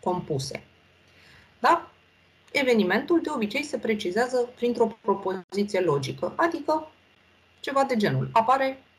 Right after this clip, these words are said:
cifra unu sau apare un punct, apare număr par,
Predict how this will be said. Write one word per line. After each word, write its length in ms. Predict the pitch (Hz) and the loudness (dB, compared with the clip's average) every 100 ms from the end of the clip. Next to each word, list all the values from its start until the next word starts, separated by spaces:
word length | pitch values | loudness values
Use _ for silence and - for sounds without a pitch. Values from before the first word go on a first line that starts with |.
| _ _ _ | _ _ _
cifra 460 | - 247 220 226 - | -8 -6 2 4 4
unu 240 | 208 143 - - | 0 0 -4 -10
sau 160 | - - | 0 2
apare 280 | 208 202 214 | 4 2 4
un 180 | 208 208 | 4 4
punct, 340 | 175 - - _ _ - - _ | 0 -4 -12 _ _ -20 -20 _
apare 340 | 190 233 240 | 0 4 4
număr 240 | 240 233 226 | 4 2 2
par, 320 | - - - | 2 2 -2